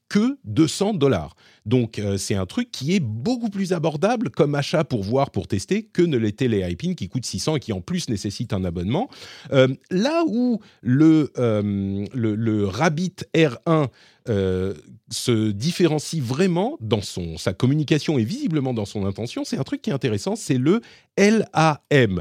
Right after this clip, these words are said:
le Large Action Model. C'est-à-dire que généralement, on a des ac-, des, des,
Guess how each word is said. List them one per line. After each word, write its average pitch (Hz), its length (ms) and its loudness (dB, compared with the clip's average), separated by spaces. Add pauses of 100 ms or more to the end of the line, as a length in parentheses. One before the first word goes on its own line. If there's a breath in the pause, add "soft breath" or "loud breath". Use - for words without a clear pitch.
(300 soft breath)
le 98 100 2
Large 131 520 0 (240)
Action 175 580 0 (180)
Model. 113 480 4
C'est-à-dire 113 400 -2
que 110 80 -4
généralement, 113 400 -2
on 104 140 0
a 101 100 0
des 90 300 -4
ac-, 104 200 -6
des, 104 200 -2
des, 98 300 -2